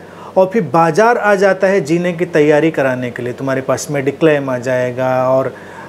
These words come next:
insurance आ जाएंगे। मैं नहीं कह रहा कि वो बिल्कुल impractical हैं, लेकिन वो तुम्हें जीने की तैयारी में लगाने के भी आयोजन है, बाजार है उनका कि तैयारी करो, फिर जीना बाद में। हम जीना भूल गए हैं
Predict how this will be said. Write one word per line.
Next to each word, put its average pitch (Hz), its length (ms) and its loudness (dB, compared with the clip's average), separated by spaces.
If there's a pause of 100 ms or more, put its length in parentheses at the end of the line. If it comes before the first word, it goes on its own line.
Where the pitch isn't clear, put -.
(220)
insurance 151 600 0 (100)
आ 143 100 -2
जाएंगे। 135 300 -4
मैं 139 260 0
नहीं 220 140 4
कह 208 160 2
रहा 208 140 4
कि 208 140 -2
वो 175 60 -2
बिल्कुल 170 300 0
impractical 185 680 0
हैं, 135 160 -10 (440)
लेकिन 185 280 2
वो 214 80 6
तुम्हें 196 400 -4 (180)
जीने 156 340 -2
की 196 140 0
तैयारी 175 500 4
में 214 140 2
लगाने 170 500 2
के 175 200 0
भी 156 240 0
आयोजन 139 380 2
है, 120 140 -6
बाजार 226 420 2
है 196 140 -4
उनका 175 500 -12 (100)
कि 160 60 -8
तैयारी 214 420 4
करो, 160 360 -2
फिर 160 100 -2
जीना 185 320 2
बाद 151 280 2
में। 147 180 -10 (2000)
हम 247 280 0 (1000)
जीना 165 500 -2
भूल 143 380 2
गए 139 300 -2
हैं 180 360 -6